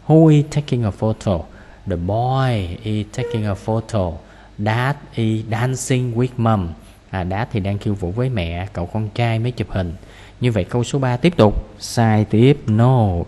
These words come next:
dad is not taking a photo. The son, the boy is taking a photo.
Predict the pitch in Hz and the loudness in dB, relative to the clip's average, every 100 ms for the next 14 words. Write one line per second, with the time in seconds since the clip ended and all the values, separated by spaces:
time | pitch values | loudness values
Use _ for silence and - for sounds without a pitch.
0 | - 95 107 123 - 110 101 104 120 160 | -6 0 0 0 0 0 0 2 2 2
1 | - 160 - 107 101 - 107 110 - 90 | 2 0 2 0 0 2 0 2 2 0
2 | 82 - - - - 98 95 - - 139 | -2 -12 -20 -14 0 2 2 -2 2 4
3 | 110 87 82 90 90 127 117 92 - 98 | 4 -2 -2 0 4 4 4 2 0 -4
4 | - - 110 95 - 98 95 98 80 | -6 -2 0 0 0 -4 0 0 0